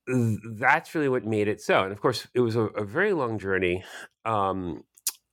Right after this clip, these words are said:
from the dissertation, right? And I realized I couldn't really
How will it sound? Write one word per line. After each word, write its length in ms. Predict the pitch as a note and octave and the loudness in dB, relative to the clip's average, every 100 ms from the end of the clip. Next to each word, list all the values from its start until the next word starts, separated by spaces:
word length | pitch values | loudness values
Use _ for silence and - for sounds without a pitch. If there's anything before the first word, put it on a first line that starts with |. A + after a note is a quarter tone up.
| _ | _
from 840 | - - - C3 A2+ G#2 G2 G2 G#2 _ _ _ _ _ _ _ _ _ _ _ | -18 -16 -6 0 2 0 -2 -6 -8 _ _ _ _ _ _ _ _ _ _ _
the 120 | A2+ A2+ | -2 2
dissertation, 960 | C3+ C3 G2 - E3+ B2 - C2+ A2 A2+ _ _ _ | 2 2 -2 2 2 2 -2 -4 -4 -8 _ _ _
right? 260 | F#2+ G2 E2+ | 0 2 2
And 140 | G2+ | 0
I 40 | |
realized 280 | F#2+ G2+ G2 | 0 0 -2
I 40 | F#2+ | -2
couldn't 200 | A2 E2+ | -2 0
really 320 | F#2 F2+ | 0 0